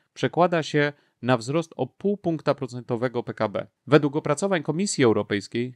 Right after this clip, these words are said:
każde jedno euro zainwestowane w sektor lotniczy generuje aż trzy euro w innych gałęziach gospodarki.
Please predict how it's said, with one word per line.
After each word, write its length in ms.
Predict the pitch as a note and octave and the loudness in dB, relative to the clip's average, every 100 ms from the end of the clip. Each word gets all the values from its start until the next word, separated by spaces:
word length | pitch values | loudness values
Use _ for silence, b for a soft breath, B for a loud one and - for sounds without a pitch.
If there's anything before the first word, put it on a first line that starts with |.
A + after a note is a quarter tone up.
| - | 0
każde 340 | D#3+ E3+ C#3+ | 2 4 2
jedno 480 | B2+ D3+ F3 E3+ - | 0 0 0 -4 0
euro 340 | D3+ B2+ G2+ | 2 2 0
zainwestowane 680 | G2 B2 A#2+ A#2+ A#2 C#3 C3+ | -4 -6 -6 -4 0 0 0
w 60 | - | -4
sektor 340 | C#3 - A#2+ | -6 -4 -4
lotniczy 560 | A2 - E3 - A#2+ C3+ - | -4 -4 -6 -2 -4 -4 -4
generuje 540 | A#2 C3 C3 D#3+ D3 | 0 2 2 0 0
aż 220 | C3 - | -2 -4
trzy 260 | - - G#3+ - | -8 -4 -4 2
euro 400 | C#3 A2+ A#2 A#2 | 2 4 2 2
w 120 | A2+ | -2
innych 260 | D3 C3 A2+ | -6 -4 0
gałęziach 420 | A#2 G#2+ G#2 G2 | 2 2 0 -2
gospodarki. 640 | F#2+ - G2 G2 - - | 0 4 6 6 4 -20